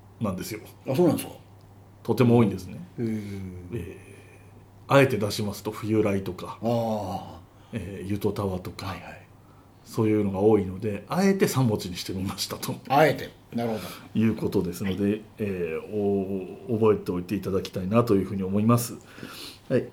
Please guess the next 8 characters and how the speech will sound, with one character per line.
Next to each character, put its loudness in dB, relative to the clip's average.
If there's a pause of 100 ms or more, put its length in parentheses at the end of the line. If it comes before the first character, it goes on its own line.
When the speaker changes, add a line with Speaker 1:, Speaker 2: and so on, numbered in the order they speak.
(100)
Speaker 1:
え 0
ー -6
っ -8 (260)
と。 4 (1700)
で 8
で 8
す 2
ね、 4